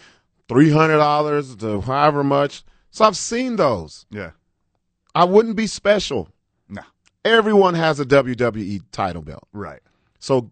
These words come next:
Speaker 1: I'm with you. Stanley Cup moves on in that one. Next, we have number four, Heisman Trophy. This is a good matchup against number five, the Larry O'Brien Trophy, which is the N B A Finals Championship.
Speaker 2: Ooh.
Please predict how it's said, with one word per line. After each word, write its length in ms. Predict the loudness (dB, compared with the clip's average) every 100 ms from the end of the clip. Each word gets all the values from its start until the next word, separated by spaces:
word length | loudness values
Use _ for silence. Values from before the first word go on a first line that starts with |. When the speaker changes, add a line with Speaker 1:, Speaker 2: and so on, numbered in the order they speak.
| 2
Speaker 1:
I'm 160 | 4 4
with 180 | 2
you. 100 | -2 -6
Stanley 440 | 0 2 2 -2
Cup 340 | 0 -2 -2
moves 340 | -4 -4 -4 -4
on 200 | -6 -6
in 120 | -6
that 200 | -8 -10
one. 120 | -20 _ _ _ _ _ _ _ _ _ _ -2
Next, 280 | 0 0 -2
we 120 | 2
have 160 | 2
number 260 | 2 0 -2
four, 340 | -2 0 0
Heisman 400 | 2 0 0 -6
Trophy. 560 | -4 -2 -2 -4 -8 -10 _ _ _ _
This 120 | -6
is 40 | 0
a 40 |
good 200 | 2 4
matchup 400 | 2 0 -2 -8 _
against 320 | -4 -2 -2 -2
number 220 | -2 -4
five, 400 | 0 4 4 2
the 80 | -2
Larry 280 | 0 0 -2
O'Brien 480 | -4 -4 -4 -6
Trophy, 360 | -4 -4 -4 -4
which 200 | -4 -6
is 80 | -10
the 100 | -8
N 120 | -6
B 100 | -6
A 100 | -6
Finals 340 | -8 -10 -10
Championship. 560 | -12 -14 -12 -12 -12 -12
Speaker 2:
Ooh. 680 | -10 -12 -12 -16 -18 -20